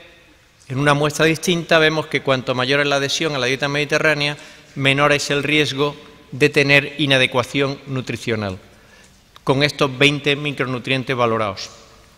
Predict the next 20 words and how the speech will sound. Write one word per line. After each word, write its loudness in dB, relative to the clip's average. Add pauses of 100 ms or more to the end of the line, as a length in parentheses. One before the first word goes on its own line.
(720)
Aquí -2
tienen 2
la 2
tabla, 2 (400)
vean 4
que, 0
por 0
ejemplo, -2 (260)
la 2
probabilidad 2
estimada 0
de -2
fallar 2
en -2
cumplir -2 (220)
ocho 0
o 0
más 4 (360)
ingestas 0
recomendadas, 0